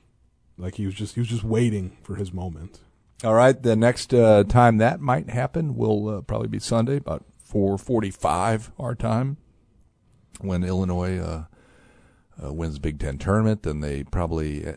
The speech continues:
Speaker 2: in years past, when this happened, when they used to be good and they used to make the Big Ten title game, they'll just pull up a seat somewhere in that big old stadium and watch, uh, Selection Sunday maybe,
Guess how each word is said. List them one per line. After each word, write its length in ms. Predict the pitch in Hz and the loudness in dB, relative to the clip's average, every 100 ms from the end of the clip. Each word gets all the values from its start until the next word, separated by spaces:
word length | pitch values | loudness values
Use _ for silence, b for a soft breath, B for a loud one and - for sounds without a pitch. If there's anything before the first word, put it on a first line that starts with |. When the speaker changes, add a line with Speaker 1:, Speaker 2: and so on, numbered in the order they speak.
| - | -10
Speaker 2:
in 120 | 76 | -8
years 260 | 76 76 71 | -4 -4 -4
past, 520 | - 104 120 120 - | 0 2 2 0 -6
when 140 | 113 101 | -4 -4
this 160 | 101 | -2
happened, 280 | 110 104 104 | -2 -2 -2
when 100 | 85 | -2
they 60 | 78 | -2
used 200 | 90 - | -2 -4
to 40 | |
be 120 | 76 | -8
good 360 | 73 80 87 87 | -4 0 0 -2
and 220 | 90 - | -6 -10
they 60 | 71 | -8
used 200 | 78 76 | -8 -10
to 220 | 73 67 - b b | -12 -14 -18 b b
make 200 | 82 95 | -4 -4
the 80 | 87 | -4
Big 200 | 85 85 | -4 -2
Ten 180 | 90 82 | -4 -2
title 280 | 82 76 78 | -2 -2 -4
game, 280 | 76 98 135 | -4 -6 -6
they'll 120 | 67 | -8
just 280 | - - - 165 - - | -8 -10 -12 -16 -20 -6
pull 140 | - 98 | -2 0
up 100 | 85 | -2
a 60 | |
seat 260 | - 113 - | -4 -4 -2
somewhere 300 | 95 95 90 | -4 -2 -2
in 60 | 85 | -4
that 140 | 80 | -4
big 120 | 90 | -2
old 180 | 82 80 | -4 -6
stadium 440 | - 95 110 80 | -2 -2 -2 -6
and 100 | 87 | -8
watch, 320 | 87 82 - 95 | -8 -8 -8 -8
uh, 220 | 80 78 b b b b b | -6 -8 b b b b b
Selection 360 | - 98 85 71 | -8 -6 -6 -10
Sunday 380 | - 85 101 98 | -2 0 0 0
maybe, 480 | 101 104 113 131 | 0 0 -2 -2